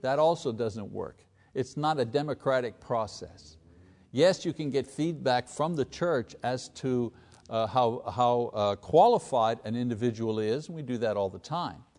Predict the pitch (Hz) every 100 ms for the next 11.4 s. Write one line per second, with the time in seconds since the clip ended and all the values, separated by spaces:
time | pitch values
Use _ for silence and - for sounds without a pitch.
0 | _ _ _ - 135 147 - 160 190 180
1 | 139 127 123 110 107 123 - 165 147 113
2 | 110 160 165 123 90 - 101 85 82 101
3 | 104 107 117 113 101 98 - 139 131 117
4 | - 127 117 107 101 - 139 127 117 104
5 | 120 131 - - 135 123 - 127 113 110
6 | 107 - - 127 139 131 131 123 107 127
7 | 123 - - - - 123 139 120 107 98
8 | - - _ - 117 110 104 - _ -
9 | - 156 147 127 123 123 123 117 113 143
10 | 110 98 - - 143 147 - - 123 127
11 | - - -